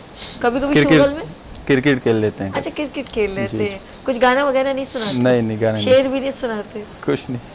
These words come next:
Speaker 1: कुछ आपने, माशाल्लाह, अपनी कोई
Speaker 2: आसिम
Speaker 1: मंगेतर
Speaker 2: हमारा
Speaker 1: वगैरह भी
Speaker 2: माशाल्लाह
Speaker 1: नहीं?
Speaker 2: शायर है।
Speaker 1: कोई मंगेतर वगैरह भी नहीं, उसके लिए भी कुछ नहीं गुनगुना?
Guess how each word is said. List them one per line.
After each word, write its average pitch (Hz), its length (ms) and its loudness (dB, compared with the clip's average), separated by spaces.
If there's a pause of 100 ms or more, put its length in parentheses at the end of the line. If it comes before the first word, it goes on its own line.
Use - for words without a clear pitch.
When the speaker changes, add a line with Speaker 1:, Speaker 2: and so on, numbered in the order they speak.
(100)
Speaker 1:
कुछ 240 140 -2
आपने, 240 500 0
माशाल्लाह, 233 420 -2
अपनी 226 260 -8
कोई 233 280 -4
Speaker 2:
आसिम 123 300 4
Speaker 1:
मंगेतर 143 160 6
Speaker 2:
हमारा 127 200 8
Speaker 1:
वगैरह 120 160 6
भी 123 40 6
Speaker 2:
माशाल्लाह 120 340 6
Speaker 1:
नहीं? - 80 4
Speaker 2:
शायर 110 380 4
है। 101 80 -2 (400)
Speaker 1:
कोई 302 100 0
मंगेतर 277 440 4
वगैरह 269 340 4
भी 240 180 -2
नहीं, 233 140 -2
उसके 254 240 -4
लिए 277 160 0
भी 277 40 -2
कुछ 269 240 -6
नहीं 269 100 -4
गुनगुना? 226 440 -2